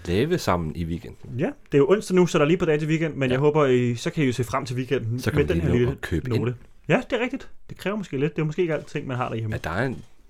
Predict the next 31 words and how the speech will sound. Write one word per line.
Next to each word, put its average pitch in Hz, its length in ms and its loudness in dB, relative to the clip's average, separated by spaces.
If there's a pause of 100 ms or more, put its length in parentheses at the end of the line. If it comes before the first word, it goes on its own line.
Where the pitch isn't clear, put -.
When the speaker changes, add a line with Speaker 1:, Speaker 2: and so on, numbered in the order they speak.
Speaker 1:
Normalt 110 340 0
er 104 60 2
der 95 60 0
i 90 40 2
hvert 95 140 -2
fald 104 80 -6
en 85 60 -6
speciel 92 320 -6
ting 90 240 -4
i. 87 80 -8 (680)
<laughs> - 640 -6
I 98 80 0
alle 92 220 2
gode. 92 320 0 (580)
Speaker 2:
I 123 140 0
alle 139 140 2
gode 117 220 0
hvad, 101 280 -6
ja. 85 80 -12 (440)
Speaker 1:
I 104 240 -2
alle 85 280 -2
gode 78 400 -4 (100)
småkager. 160 800 0
Speaker 2:
Nå. 202 1120 -6 (680)
Speaker 1:
For 82 320 -4 (180)
vi 113 60 0
skal 123 260 2
anbefale 113 520 0
en 101 180 0
småkage, 175 440 -6 (100)
men 107 340 0